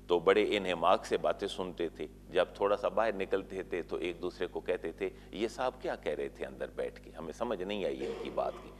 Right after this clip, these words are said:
तो ये बातों से महबूब पहचाने जाएंगे मुनाफिकीन। "औज़ु बिल्लाहि मिनश शैतानिर रजीम, बिस्मिल्लाहिर रहमानिर रहीम। अम हसिबल्लज़ीना फ़ी कुलूबिहिम मरदुन।" अम क्या, हसिबा ख्याल करते हैं, अल्लज़ीना वो लोग, फ़ी कुलूबिहिम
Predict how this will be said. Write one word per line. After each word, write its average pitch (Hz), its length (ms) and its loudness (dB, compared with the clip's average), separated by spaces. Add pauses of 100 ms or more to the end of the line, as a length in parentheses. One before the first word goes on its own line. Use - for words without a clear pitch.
(280)
तो - 80 4
ये 117 160 6
बातों 110 340 8
से 127 160 2
महबूब 92 400 6
पहचाने 76 380 2
जाएंगे 65 320 -6
मुनाफिकीन। 64 580 -6 (720)
"औज़ु 113 360 10
बिल्लाहि 104 440 10
मिनश 98 260 2
शैतानिर 87 680 4
रजीम, 95 280 0
बिस्मिल्लाहिर 87 640 4
रहमानिर 92 500 4
रहीम। 110 340 2 (320)
अम 120 140 10 (140)
हसिबल्लज़ीना 104 840 6
फ़ी 110 220 -2
कुलूबिहिम 107 640 4
मरदुन।" 92 460 10 (480)
अम 127 220 10 (100)
क्या, 85 280 10 (160)
हसिबा 117 760 4
ख्याल 104 360 10
करते 78 420 0
हैं, 82 220 -2 (420)
अल्लज़ीना 95 520 6
वो 82 200 4
लोग, 95 500 4
फ़ी 104 220 -2
कुलूबिहिम 90 760 0